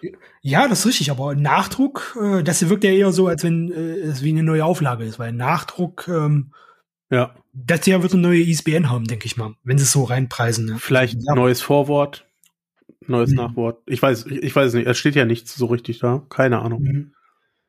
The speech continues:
Speaker 2: Mhm. One hundred
Speaker 1: Ja.
Speaker 2: Bullets geht's auch weiter. Da
Speaker 1: Ja.
Speaker 2: gibt's die dritte Deluxe. Da muss ich noch aufholen. Ich bin noch in der ersten dran. Ah.
Speaker 1: Oh, ich bin noch nicht mal da.
Speaker 2: Ja, guck an.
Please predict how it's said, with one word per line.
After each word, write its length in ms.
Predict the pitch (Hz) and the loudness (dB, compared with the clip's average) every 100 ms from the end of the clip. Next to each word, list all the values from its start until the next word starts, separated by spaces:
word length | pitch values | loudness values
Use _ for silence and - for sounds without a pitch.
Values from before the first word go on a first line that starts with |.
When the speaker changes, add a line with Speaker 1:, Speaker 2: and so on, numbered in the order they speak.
| _ _ _ _ _ _ _ _ _ | _ _ _ _ _ _ _ _ _
Speaker 2:
Mhm. 580 | 170 127 131 135 139 147 _ _ _ _ _ _ _ _ _ _ _ - | -2 2 2 0 -4 -12 _ _ _ _ _ _ _ _ _ _ _ -4
One 220 | - 143 156 | 2 4 4
hundred 120 | 143 | 0
Speaker 1:
Ja. 60 | |
Speaker 2:
Bullets 320 | 160 156 165 - | 2 4 2 0
geht's 180 | 131 | 0
auch 200 | - 156 | 2 2
weiter. 360 | 156 151 151 156 - - | 2 2 2 0 -6 -4
Da 80 | |
Speaker 1:
Ja. 60 | 127 139 | 0 0
Speaker 2:
gibt's 180 | - | -2
die 100 | - | -4
dritte 300 | 127 131 135 | 2 2 2
Deluxe. 480 | 127 127 139 - - _ _ _ _ _ _ | 2 2 0 -6 -10 _ _ _ _ _ _
Da 100 | 110 | 0
muss 120 | 120 | 2
ich 80 | 131 | 4
noch 140 | 110 | 2
aufholen. 420 | 117 117 - 113 107 | 2 0 2 2 2
Ich 100 | - | 0
bin 100 | 113 | 0
noch 100 | 113 | 2
in 80 | |
der 140 | 110 107 | 2 2
ersten 360 | 113 117 - | 0 -2 -4
dran. 220 | 107 104 113 - - - | -4 -4 -8 -16 -16 -8
Ah. 180 | 123 127 | -4 -2
Speaker 1:
Oh, 260 | 127 113 104 - | -2 -4 -6 -10
ich 180 | - - | -4 -2
bin 80 | - | 2
noch 80 | 139 | 2
nicht 140 | 131 | 2
mal 100 | 117 | 0
da. 360 | 110 135 131 - _ _ - - - | 0 0 0 -4 _ _ -20 -20 -4
Speaker 2:
Ja, 240 | - 110 - | 0 0 -2
guck 220 | - 117 | -8 -6
an. 160 | - - | -6 -10